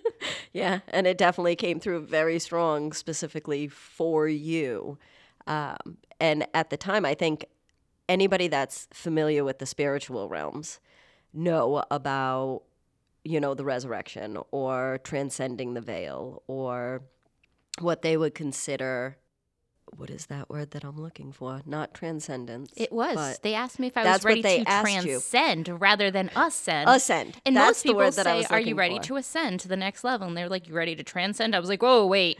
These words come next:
Speaker 1: <laughs> What does that even mean?
Speaker 2: What are we popping through
Speaker 1: Yeah.
Speaker 2: on?"
Speaker 1: And then hysterical, because what was it, three weeks later, somebody that lives in the neighborhood bought one of those campers, and it says "transcend" <laughs> on
Speaker 2: Yep.
Speaker 1: the end of it.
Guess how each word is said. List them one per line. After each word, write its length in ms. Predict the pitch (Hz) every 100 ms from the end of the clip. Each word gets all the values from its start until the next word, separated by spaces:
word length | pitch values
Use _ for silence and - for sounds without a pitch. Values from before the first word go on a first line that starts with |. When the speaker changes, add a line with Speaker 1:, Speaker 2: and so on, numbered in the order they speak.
| 220
Speaker 1:
<laughs> 60 | -
What 240 | 233 285
does 160 | 226 220
that 160 | 185
even 280 | 180 165 143
mean? 460 | 143 175 - - 170
Speaker 2:
What 140 | 196 202
are 80 | 208
we 120 | 208
popping 460 | 214 185 180 165
through 360 | 147 - 247 185
Speaker 1:
Yeah. 60 | 156 135 110
Speaker 2:
on?" 220 | 131 165 - _ -
Speaker 1:
And 140 | 220
then 140 | 233 220
hysterical, 760 | 220 - 214 233 226 180 180
because 400 | 190 175 170 160
what 120 | 175
was 160 | 139 170
it, 220 | 160 151
three 220 | 170 175
weeks 340 | 175 175 156 -
later, 480 | 151 156 170 226 247 _ _ _ _ _ -
somebody 380 | - 190 190 175
that 240 | 160 -
lives 260 | 170 165 - -
in 140 | 165
the 80 | 156
neighborhood 560 | 143 151 170 175 160 160
bought 260 | 147 143
one 140 | 151 151
of 80 |
those 200 | 139 135
campers, 540 | - 139 147 170 170 165
and 200 | - 151
it 100 | -
says 320 | 175 151 151
"transcend" 960 | - - 170 160 190 - - 277 339 466 -
<laughs> 60 |
on 120 | -
Speaker 2:
Yep. 120 | - 415
Speaker 1:
the 220 | - 302 -
end 300 | 277 - - -
of 80 | 302
it. 300 | - - -